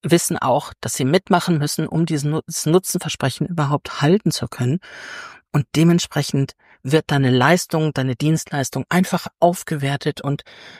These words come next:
wird nochmal wertvoller für das Unternehmen und es wird nochmal wichtiger, dass dieses Projekt wirklich funktioniert. Wie kommst du jetzt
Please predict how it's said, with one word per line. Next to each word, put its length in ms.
wird 180
nochmal 760
wertvoller 680
für 160
das 200
Unternehmen 560
und 200
es 140
wird 140
nochmal 400
wichtiger, 500
dass 180
dieses 300
Projekt 400
wirklich 340
funktioniert. 580
Wie 220
kommst 400
du 60
jetzt 380